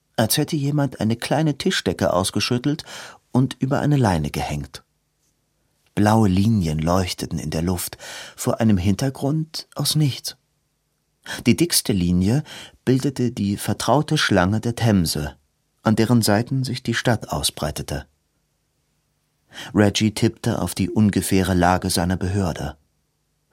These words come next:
Seine Finger trafen nichts Greifbares, doch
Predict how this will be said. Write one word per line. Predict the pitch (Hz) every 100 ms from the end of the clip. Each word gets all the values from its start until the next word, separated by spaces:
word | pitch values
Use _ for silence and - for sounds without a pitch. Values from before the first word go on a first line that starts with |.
| - - -
Seine | 117 117
Finger | 120 - 135 143 135
trafen | 127 131 127 135 127
nichts | 127 - -
Greifbares, | - 139 131 - - 76 80 85 - - - - - _ -
doch | 123 -